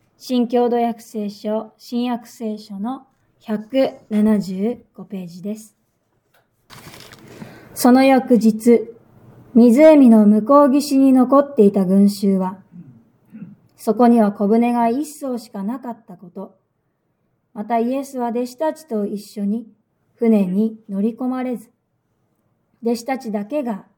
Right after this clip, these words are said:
出かけたことに気づいた。ところが他の小舟が数艘、ティベリアスから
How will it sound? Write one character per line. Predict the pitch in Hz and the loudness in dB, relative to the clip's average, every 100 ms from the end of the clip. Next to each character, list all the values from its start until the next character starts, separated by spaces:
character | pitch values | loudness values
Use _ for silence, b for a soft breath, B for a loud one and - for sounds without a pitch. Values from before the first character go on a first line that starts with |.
| - | -20
出 | 190 | -12
か | 240 | -10
け | 247 277 | -10 -10
た | 277 | -10
こ | 254 | -12
と | 254 311 | -6 -2
に | 240 175 - _ - | -2 -4 -12 _ -14
気 | 196 | -10
づ | 180 | -10
い | 180 | -10
た。 | - _ _ _ _ _ _ _ _ _ _ _ _ _ _ _ _ _ _ _ _ _ _ | -14 _ _ _ _ _ _ _ _ _ _ _ _ _ _ _ _ _ _ _ _ _ _
と | 226 | -4
こ | 220 277 | 0 2
ろ | 262 | 4
が | 233 | 2
他 | 220 226 269 | 2 -2 -2
の | 269 | -4
小 | 262 254 | -2 -2
舟 | 262 254 | -2 -2
が | 254 247 | -4 -6
数 | 285 311 294 | -6 -6 -6
艘、 | 294 190 180 - _ _ _ _ _ _ - | -8 -10 -10 -16 _ _ _ _ _ _ 0
テ | 233 | 4
ィ | |
ベ | 254 | 4
リ | 247 240 | 4 2
ア | 220 | -2
ス | 220 - | -6 -8
か | 240 | -2
ら | 214 185 | -2 -4